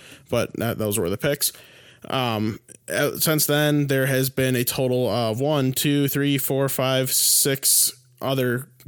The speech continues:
contracts that have been offered that have not been matched, and then now the Kotkaniemi one breaks that chain. So cool to see. You know, it's been fourteen years. Offer sheets are fun. You know, we want more of 'em. We want more, you know, signings, offer sheet signings to happen. Um, you know, I, I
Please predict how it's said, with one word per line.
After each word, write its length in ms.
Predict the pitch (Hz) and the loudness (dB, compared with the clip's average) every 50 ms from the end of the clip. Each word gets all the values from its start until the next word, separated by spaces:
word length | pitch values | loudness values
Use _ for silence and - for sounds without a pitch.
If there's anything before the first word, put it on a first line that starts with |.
| - - | -8 -6
contracts 460 | 147 123 127 127 - 123 113 113 - | -4 -4 -2 -2 -2 -2 0 0 0
that 60 | 127 | 0
have 60 | 117 | 0
been 100 | 107 110 | -2 -2
offered 340 | - 95 113 127 139 123 110 | -2 -2 -2 -2 -2 0 0
that 80 | 120 104 | 0 0
have 80 | 104 | 0
not 260 | 104 107 117 123 - | 0 -2 -2 -2 -2
been 140 | - 143 151 | 0 0 2
matched, 400 | 147 147 151 156 - - - - - | 2 2 0 0 -2 -4 -6 -6 -6
and 180 | 120 123 120 | -4 -2 0
then 380 | 117 117 113 107 113 131 131 - | 0 0 0 0 -2 -2 -4 -4
now 260 | - 117 104 98 98 | -4 -4 -2 -2 -4
the 180 | - - - - | -6 -6 -6 -4
Kotkaniemi 420 | - 104 110 - 101 95 98 87 | -4 -4 -4 -4 -4 -2 -2 -2
one 160 | 82 90 107 123 | -2 -4 -4 -4
breaks 240 | 135 - - - | -4 -4 -4 -4
that 140 | - 76 - | -4 -4 -6
chain. 240 | - 95 - 90 117 | -6 -6 -6 -4 -4
So 260 | - 117 104 107 - - - - - - - - - - - | -2 -2 -2 -4 -6 -10 -16 -20 -20 -20 -20 -20 -20 -8 -2
cool 160 | - 180 185 | 0 2 2
to 60 | 170 | 2
see. 180 | - 156 151 151 | 2 2 2 2
You 100 | 143 139 | 2 2
know, 60 | 127 | 0
it's 80 | 123 - | -2 -2
been 220 | - 139 131 127 | -2 -2 0 0
fourteen 480 | - - - 117 120 - - 131 123 123 | 0 0 0 0 0 -2 -2 -2 0 0
years. 360 | 110 113 123 123 131 - - - - - - - - - - - _ - | 0 0 0 0 -2 -2 -4 -6 -14 -20 -20 -20 -20 -20 -20 -20 _ -6
Offer 240 | - 120 120 - 135 | -4 -4 -4 -2 -2
sheets 180 | - 131 - | -2 -2 -2
are 60 | 113 113 | -2 -2
fun. 300 | - 139 127 131 131 123 | -2 -2 0 0 0 0
You 120 | 123 117 | 0 0
know, 60 | 117 | 0
we 80 | 117 120 | 0 0
want 200 | 120 120 110 - | 0 -2 -2 -2
more 200 | - 123 120 120 | -2 -2 -2 -2
of 80 | 117 | -2
'em. 320 | 123 120 120 123 127 123 123 | -2 -2 -2 -2 -4 -4 -4
We 80 | 117 | -4
want 200 | 120 117 104 - | -4 -4 -4 -6
more, 440 | - - - 127 131 123 127 120 - - - _ - | -8 -8 -4 -4 -2 -2 -2 -4 -6 -8 -12 _ -10
you 120 | - 123 120 | -6 -6 -4
know, 80 | 110 | -2
signings, 520 | 110 - - 131 113 120 120 120 131 - - - | -2 0 0 0 0 0 0 -2 -2 -2 -4 -4
offer 240 | - 123 127 - 127 | -4 -4 -2 -2 -2
sheet 160 | 117 107 110 | -2 -2 -2
signings 280 | 131 113 104 110 - | -2 -2 -2 -2 -2
to 60 | - - | -2 0
happen. 460 | 135 135 131 131 135 131 131 131 127 - - - | 0 0 0 0 0 0 0 -2 -4 -8 -14 -10
Um, 540 | - 76 104 98 95 98 113 117 98 - - | -8 -6 -6 -4 -4 -6 -6 -8 -10 -12 -10
you 100 | - - | -8 -6
know, 160 | 110 85 - - _ - | -6 -6 -8 -8 _ -4
I, 240 | 127 127 - 131 151 | -4 -2 0 2 2
I 120 | 185 | 2